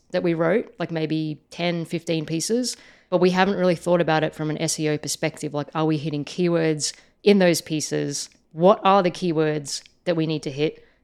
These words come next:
And from a developer point of view, like, programmatically, have we optimized for S E O? And that's kind of a whole different side. You've got kind of the content side of S E O, but then you've got the,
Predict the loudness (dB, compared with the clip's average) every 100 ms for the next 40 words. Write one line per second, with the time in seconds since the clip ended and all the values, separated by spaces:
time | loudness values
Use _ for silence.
0 | -8 -2 0 -2 -6 -4 0 0 0 -2
1 | 2 2 2 0 -4 -4 -4 -2 -2 -2
2 | -2 0 -2 -4 2 2 2 0 0 0
3 | -2 -2 -2 -2 -6 -4 -4 -4 -4 -6
4 | -4 -4 -6 -10 -18 _ -10 -4 -2 -2
5 | 0 2 0 0 -4 -4 -4 -4 -4 -2
6 | -2 0 -2 -4 -6 -4 0 0 0 -2
7 | -4 -4 -4 -6 -6 -6 -4 -4 -4 -2
8 | -2 0 -2 -2 -2 -2 -4 -6 -6 -8
9 | -10 -4 -4 -4